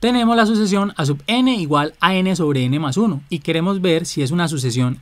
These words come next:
acotada, o sea, si está acotada por arriba y si está acotada por abajo. Examinemos los primeros términos de esta sucesión. ¿Qué pasa si n vale uno? Vamos a tener uno entre dos.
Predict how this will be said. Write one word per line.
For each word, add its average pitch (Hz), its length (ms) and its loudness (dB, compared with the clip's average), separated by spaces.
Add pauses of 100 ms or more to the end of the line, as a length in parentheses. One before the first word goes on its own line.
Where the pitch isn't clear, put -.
acotada, 139 760 2
o - 40 -20
sea, 156 180 -2
si 135 180 -4
está 160 280 0
acotada 143 480 0
por 208 200 -2
arriba 170 500 0
y 120 120 -8
si 127 120 -6
está 113 240 -6
acotada 127 500 -2
por 131 200 -6
abajo. 214 380 2
Examinemos 269 640 0
los 226 120 -2
primeros 214 380 -2
términos 208 420 -2
de 127 200 0
esta 127 180 -4
sucesión. 104 400 -8 (320)
¿Qué 233 160 -2
pasa 190 460 2
si 139 220 -2
n 143 240 -2
vale 143 300 -2
uno? 202 260 0
Vamos 131 220 -6
a 165 60 -6
tener 170 380 -6
uno 165 500 -2
entre 120 380 -6
dos. 113 260 -12